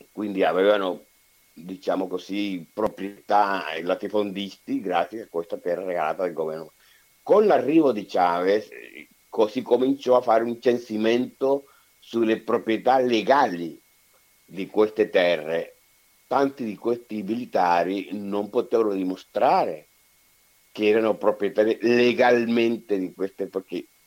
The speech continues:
il governo le aveva semplicemente detto: "Prendi questo e basta". Ok, c'è stato un primo elemento in cui la terra è nata, diciamo, ad essere bene pubblico. Ma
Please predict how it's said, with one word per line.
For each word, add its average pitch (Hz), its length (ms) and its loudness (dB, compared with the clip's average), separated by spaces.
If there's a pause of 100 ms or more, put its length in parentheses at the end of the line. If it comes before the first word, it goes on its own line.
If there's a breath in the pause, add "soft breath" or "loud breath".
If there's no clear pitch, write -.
(200)
il 123 140 -10
governo 123 360 0
le 120 100 -2
aveva 90 240 2
semplicemente 95 600 -4
detto: 90 180 -2
"Prendi 95 400 -6
questo 85 320 -6
e 90 80 -8 (160)
basta". 73 500 -16 (500)
Ok, 101 360 -6
c'è 98 100 -10
stato 117 180 -4
un 104 120 -4 (120)
primo 120 460 2
elemento 104 840 2 (500 soft breath)
in 95 200 -4
cui 104 300 -2
la 104 160 2
terra 98 480 2
è 98 60 -10 (480)
nata, 92 340 -12
diciamo, 92 360 -12
ad 90 60 -8
essere 90 280 -8
bene 92 340 -8
pubblico. 85 720 -14 (1700)
Ma 98 380 0